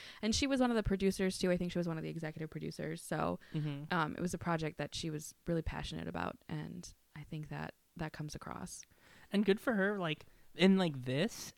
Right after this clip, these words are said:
Speaker 2: and in, um, Fargo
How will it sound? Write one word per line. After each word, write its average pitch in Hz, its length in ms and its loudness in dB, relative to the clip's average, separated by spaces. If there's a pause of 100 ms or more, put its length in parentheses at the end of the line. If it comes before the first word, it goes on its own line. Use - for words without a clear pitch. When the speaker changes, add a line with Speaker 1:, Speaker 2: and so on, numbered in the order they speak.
(140)
Speaker 2:
and 151 500 4
in, 131 720 -2 (680)
um, 139 480 -4 (1400)
Fargo 135 580 0